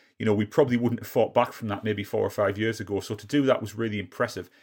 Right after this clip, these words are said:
But yeah, it was a gutsy performance, Gav. You know, it, and again, it showed me that this team has the heart and the resilience. Even if the game's not quite ne-, their kind of game where they can play their natural style of football,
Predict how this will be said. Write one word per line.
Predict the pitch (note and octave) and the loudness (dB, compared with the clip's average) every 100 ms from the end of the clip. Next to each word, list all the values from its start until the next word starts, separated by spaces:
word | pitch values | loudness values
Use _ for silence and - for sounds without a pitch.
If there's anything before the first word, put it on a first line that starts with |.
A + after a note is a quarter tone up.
| _ _ _ - | _ _ _ -2
But | C#3+ | 6
yeah, | D3+ | 8
it | - | 8
was | D3+ C3+ | 4 2
a | |
gutsy | A#2+ G3+ - | 2 0 -2
performance, | - - E3 F3+ D3+ | -6 0 0 2 -2
Gav. | - - | 2 2
You | C3 | 4
know, | B2 A#2+ | 2 2
it, | A#2+ | 0
and | A#2 | 2
again, | B2 D3+ | 2 2
it | C#3+ | 0
showed | - - D3 B2+ | 0 2 4 4
me | G#2+ | 2
that | A2 - | 2 2
this | A#2+ C3+ | -4 -4
team | - B2 G#2+ | 0 0 0
has | C3 A#2+ A2 - - _ _ _ | 2 2 2 -4 -12 _ _ _
the | A2 | -4
heart | - B2+ - | 6 6 6
and | A#2 | 2
the | |
resilience. | A2+ G2+ B2+ B2 F#2+ F#2+ - - | 0 2 2 2 0 -4 -8 -4
Even | F3+ G3+ | -4 -4
if | D#3 | -4
the | D3 | -2
game's | D#3+ C3+ | -2 -2
not | C#3 - | -4 -4
quite | - B2+ B2 - _ _ _ _ _ _ - | 2 2 2 -2 _ _ _ _ _ _ -4
ne-, | B2+ C3+ B2 | 0 2 4
their | B2+ C3 | 6 6
kind | - B2+ | 2 -2
of | A2 | 2
game | C3 A2+ | 0 2
where | |
they | A2 | -2
can | A#2+ | -2
play | B2+ | 0
their | A2+ | 0
natural | A2+ A2+ - | 0 -2 -8
style | G#2+ A#2 G#2+ | -2 0 0
of | |
football, | - D3+ - A2 G#2+ | -2 -6 0 0 0